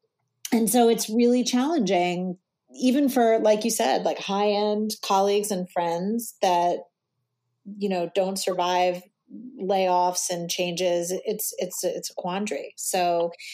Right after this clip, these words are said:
if you have the moxie and the wherewithal, and it's your kind of thing to be,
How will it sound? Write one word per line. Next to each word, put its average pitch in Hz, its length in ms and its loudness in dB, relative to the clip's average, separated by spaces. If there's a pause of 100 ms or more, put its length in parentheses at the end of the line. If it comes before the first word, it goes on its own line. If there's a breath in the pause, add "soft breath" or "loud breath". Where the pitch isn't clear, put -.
(200 loud breath)
if 226 200 8
you 254 100 6
have 269 280 2
the 247 120 8
moxie 226 580 2
and 202 100 2
the 196 60 0
wherewithal, 196 720 2
and 190 100 -4
it's 180 200 -4
your 202 160 2
kind 185 240 -4
of 180 120 0
thing 170 520 -2
to 185 180 -2
be, 175 420 0